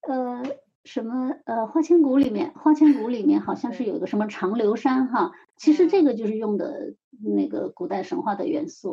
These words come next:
Speaker 2: 嗯。
Speaker 1: 长留山是少昊的，少昊之山嘛，是少昊的山。
Speaker 2: 嗯。
Speaker 1: 然后像什么青丘国，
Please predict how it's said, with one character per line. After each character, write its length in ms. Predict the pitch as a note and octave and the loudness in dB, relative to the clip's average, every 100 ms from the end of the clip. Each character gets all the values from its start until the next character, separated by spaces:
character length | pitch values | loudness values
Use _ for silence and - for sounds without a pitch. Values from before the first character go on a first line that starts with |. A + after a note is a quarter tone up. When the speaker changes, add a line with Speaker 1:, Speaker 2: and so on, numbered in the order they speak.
| - | -10
Speaker 2:
嗯。 80 | - | -14
Speaker 1:
长 160 | A3+ | -6
留 80 | C4 | 0
山 140 | C#4 D4+ | 4 4
是 60 | |
少 200 | C#4+ D#4+ | 4 2
昊 240 | C#4+ D#4 A#3 | 0 0 -2
的， 140 | - | -6
少 240 | - D#4 C4+ | -4 0 2
昊 180 | A#3 | 0
之 160 | G#3 G#3 | -2 -6
山 260 | G3+ - C4+ | -6 -4 -2
嘛， 180 | G3+ G#3 - | -6 -10 -20
是 80 | - | -8
少 120 | C#4 | -6
昊 200 | C#4 D4 | 0 0
的 200 | F#3+ - | -2 -10
山。 180 | - D#4 | -6 -6
Speaker 2:
嗯。 80 | - _ - - _ _ | -6 _ -20 -20 _ _
Speaker 1:
然 100 | A#3+ | 0
后 80 | C#4 | 2
像 200 | C#4+ C4+ | 2 -2
什 100 | - | -2
么 80 | A3 | -8
青 240 | - C#4 | 2 4
丘 200 | C#4+ C4+ | 4 2
国， 480 | B3+ F#3 F#3 G#3 A3 | 0 0 0 0 -2